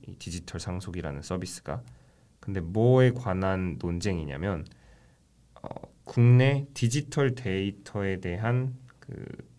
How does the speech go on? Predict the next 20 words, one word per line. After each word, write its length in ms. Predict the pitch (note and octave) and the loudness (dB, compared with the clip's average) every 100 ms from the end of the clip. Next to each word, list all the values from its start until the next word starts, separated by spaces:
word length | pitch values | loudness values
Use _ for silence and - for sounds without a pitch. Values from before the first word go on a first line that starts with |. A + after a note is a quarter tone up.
| _ | _
지식 640 | - - G#2+ - B2+ B2 | -12 -6 -4 -2 -2 -2
재산권과 920 | - F#2 G#2 G2 F2+ E2+ D#2 G2+ B2 B2+ - - _ _ _ | -8 -6 -4 -4 -6 -8 -2 0 0 -2 -12 -20 _ _ _
그리고 280 | - F2 G2 | -10 -8 -6
상속권, 680 | - D3+ E3 - - - - - _ _ _ _ _ _ _ _ _ | -4 0 0 0 -4 -6 -6 -18 _ _ _ _ _ _ _ _ _
이 220 | A#2 A#2 A#2 | 0 2 2
두 160 | A2 | 0
가지에 380 | A2+ A2+ G#2+ G#2 | 2 4 4 0
대한, 460 | F#2+ G2 G2+ D#2 D2 - _ _ _ | 0 -2 -2 -4 -10 -16 _ _ _
어, 180 | - - | -14 -12
새로운 580 | - - D3+ D3 C#3 B2 | -8 -4 0 2 2 0
좀 440 | A2+ G2 E2+ D#2+ - _ _ _ _ _ _ - - | 0 -2 -2 -6 -12 _ _ _ _ _ _ -18 -4
fresh 380 | - C3+ C3+ | 4 4 4
debate인가 420 | - F#2 F2 F2+ E2+ | -2 -2 -2 -4 -2
새로운 380 | B2 B2 A#2 | 2 4 4
논쟁을 580 | F2 D#2+ D#2 D#2 F#2 A#2 - | 2 -4 -6 -6 -6 -8 -10
일으킬 380 | F2 F2+ - D#2+ | -8 -6 -8 -12
것 100 | E2+ | -12
같다고 420 | - - D#2+ D#2 | -14 -10 -10 -8
말한 440 | C#2+ C#2+ D2+ D#2 | -8 -8 -10 -10
겁니다. 440 | D#2 - - - | -14 -14 -14 -16